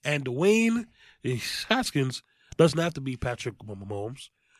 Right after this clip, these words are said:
but what if Dwayne Haskins is himself? He could be pretty, pretty good.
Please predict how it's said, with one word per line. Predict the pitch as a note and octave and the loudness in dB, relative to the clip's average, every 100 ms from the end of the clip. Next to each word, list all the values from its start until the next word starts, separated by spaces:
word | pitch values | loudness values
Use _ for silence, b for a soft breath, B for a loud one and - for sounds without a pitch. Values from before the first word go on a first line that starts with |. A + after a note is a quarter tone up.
| b - | b 0
but | E3 G3+ | 2 4
what | F#3 | 2
if | D3 B2 | -2 -4
Dwayne | A#2 G2+ D3+ F#3+ | -8 -4 -4 -2
Haskins | G3+ G3 - B2 A#2 - _ _ _ _ _ - | -4 -6 -8 -10 -10 -16 _ _ _ _ _ -14
is | A2 - - | -12 -8 -4
himself? | E3+ E3 D#3+ G#2+ - - _ _ _ _ | -2 0 -2 -4 -10 -20 _ _ _ _
He | G3 | -6
could | F#3+ | -4
be | F#3 | -4
pretty, | E3 F#3 | -2 -2
pretty | E3 E3+ | -2 -2
good. | C3+ G2+ | -4 -8